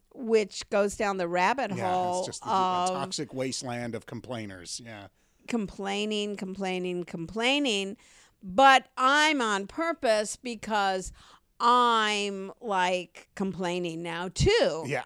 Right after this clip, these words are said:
Speaker 2: <laughs>
Speaker 1: <laughs>
Speaker 2: exactly.
Speaker 1: Right?
Speaker 2: Well, it's, it's, it's very interesting because I, I am a firm believer that most complaining is just disguised procrastination. That's what it is.
Speaker 1: Oh, that's
Speaker 2: It's
Speaker 1: interesting.
Speaker 2: that everyone who's out there on whatever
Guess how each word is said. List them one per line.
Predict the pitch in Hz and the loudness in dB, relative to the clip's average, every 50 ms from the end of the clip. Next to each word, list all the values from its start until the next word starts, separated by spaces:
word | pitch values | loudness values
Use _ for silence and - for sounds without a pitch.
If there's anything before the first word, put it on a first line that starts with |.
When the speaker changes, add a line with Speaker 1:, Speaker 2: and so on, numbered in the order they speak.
| - - | -2 0
Speaker 2:
<laughs> | - 302 | 0 0
Speaker 1:
<laughs> | - 302 | 0 0
Speaker 2:
exactly. | - 160 135 - - 180 311 294 269 269 - - 277 | -2 -2 -2 0 0 0 2 2 0 0 0 -2 -2
Speaker 1:
Right? | 269 254 | 4 8
Speaker 2:
Well, | 208 220 226 220 - | 8 8 8 8 4
it's, | - 208 185 - - - 160 | 2 0 0 0 -2 -4 -2
it's, | 185 180 - - - | -2 -2 -2 -4 -4
it's | 147 147 120 - | -4 -4 -4 -2
very | 135 156 185 233 226 | -2 0 0 0 0
interesting | 185 156 151 - 160 139 | -2 -2 -4 -4 -4 -4
because | 120 120 - - 127 117 - - | -4 -4 -4 -4 -4 -4 -6 -6
I, | 120 135 160 185 202 208 214 208 202 - - | -2 0 2 2 2 2 2 0 0 -2 -2
I | - 147 170 185 | -2 0 0 2
am | 180 160 | 0 0
a | 131 | -2
firm | - - - - - 151 156 165 165 160 151 | -4 -8 -12 -6 -2 0 2 2 2 0 0
believer | 131 123 107 113 117 120 110 131 139 151 156 - - - _ _ _ _ - | -2 -4 -4 -4 -4 -6 -4 -4 -6 -6 -6 -10 -16 -20 _ _ _ _ -4
that | 135 127 120 120 | -4 -4 -4 -4
most | 120 120 120 131 156 180 170 - - | -6 -4 0 0 2 2 0 -4 -6
complaining | - 170 131 - - - 127 131 139 143 156 170 185 190 190 180 - - | -6 -6 -6 -6 -6 -6 -4 -4 -2 -2 -4 -4 -4 -6 -8 -10 -8 -6
is | 131 127 110 | -6 -6 -6
just | 98 - 143 131 - - - | -4 -4 -4 -4 -4 -6 -8
disguised | 131 - - - 127 117 117 113 - - | -8 -8 -6 -4 -4 -4 -4 -6 -6 -10
procrastination. | - 113 - - 110 101 - - 107 101 85 - - - - _ - _ _ _ _ _ _ - _ _ _ _ - | -12 -10 -8 -8 -8 -6 -8 -10 -10 -12 -12 -14 -16 -18 -18 _ -20 _ _ _ _ _ _ -20 _ _ _ _ -2
That's | 135 131 139 - 151 | -2 -2 0 -2 -4
what | 139 123 | -4 -4
it | 127 110 | -4 -4
is. | 104 - | -4 -4
Speaker 1:
Oh, | 254 220 | -4 -2
that's | 180 175 262 - - | 0 0 0 0 -2
Speaker 2:
It's | - | -4
Speaker 1:
interesting. | 190 185 - 180 165 151 - - - 147 | -8 -8 -8 -10 -10 -10 -10 -10 -4 0
Speaker 2:
that | 139 139 131 131 135 135 | 2 2 2 2 2 0
everyone | 139 156 165 208 220 202 196 196 185 | 0 2 2 2 0 0 0 0 0
who's | 151 175 180 139 | 0 0 0 0
out | 156 156 156 - - | 0 0 0 -2 -2
there | 147 139 143 143 143 139 - - | 0 0 2 2 2 0 -2 -4
on | 117 127 135 135 139 135 131 117 | -4 -2 -2 -2 -2 -2 -4 -4
whatever | 120 123 113 113 123 131 120 139 143 143 143 143 139 | -2 -2 0 0 -2 -2 -2 -2 -2 0 0 -2 -4